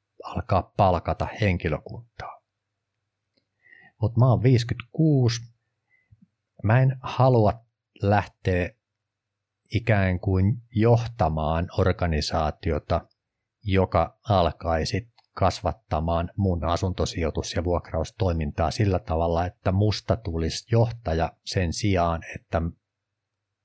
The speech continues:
ja mä en saisi enää olla täyspäiväinen asuntosijoittaja ja vuokranantaja, koska luonnollisesti kasvua varten mun pitää niihin tehtäviin palkata henkilöitä, jotka omaa erityistaitoja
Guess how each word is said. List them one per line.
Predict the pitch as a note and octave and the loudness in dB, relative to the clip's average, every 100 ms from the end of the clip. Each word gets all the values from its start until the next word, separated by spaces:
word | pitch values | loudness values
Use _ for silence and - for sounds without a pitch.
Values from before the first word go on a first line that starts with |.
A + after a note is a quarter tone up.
| - | -4
ja | E2+ | 0
mä | F2+ | 0
en | F2 | 2
saisi | G2+ F2 G2 | 2 2 2
enää | G2+ F2 | 2 2
olla | F2+ F2+ - - | 2 0 -2 0
täyspäiväinen | F#2+ E2+ F#2+ D#2 D#2+ D#2+ E2+ _ - - _ | 0 0 0 0 0 -2 -4 _ -20 -20 _
asuntosijoittaja | F#2+ F#2+ G2+ D#2+ F#2+ D#2 - F#2 | 0 2 2 0 -2 -2 -2 0
ja | F#2+ A2 | 2 2
vuokranantaja, | C#3+ A#2 G#2 G2 - G2+ G2+ | 2 0 0 0 2 0 0
koska | G2 G2 | -2 0
luonnollisesti | G#2 G2 E2+ D#2+ F2+ F2+ - - | 2 4 2 -2 -4 -6 -8 -6
kasvua | - F#2 G2 F2 E2 | -2 -2 -2 -4 -2
varten | D#2+ - F2 - _ _ - - | -2 -2 -6 -6 _ _ -14 -4
mun | F#2 F2 | -2 -2
pitää | E2 F2 E2 | 0 0 2
niihin | F2+ G2 E2 F2 E2+ | 2 2 2 0 0
tehtäviin | E2+ - - D#2 D#2+ C#2+ | -2 -2 -6 -4 -4 -4
palkata | E2+ D#2+ - - - D#2+ _ _ _ _ _ _ _ - | -2 -2 -2 -4 -4 -6 _ _ _ _ _ _ _ 0
henkilöitä, | C3+ A#2+ F#2+ D#2+ D#2+ - - _ - | 2 4 2 0 -2 -4 -8 _ -2
jotka | F#2 - - - - _ _ _ _ _ _ _ _ _ | -2 -2 -4 -6 -6 _ _ _ _ _ _ _ _ _
omaa | G#2 G2+ F#2 G#2 | 0 2 2 4
erityistaitoja | G#2+ G#2+ - E2+ - - E2 E2 E2+ E2+ D#2 | 4 2 0 -4 -4 -2 -2 -2 -2 -2 -2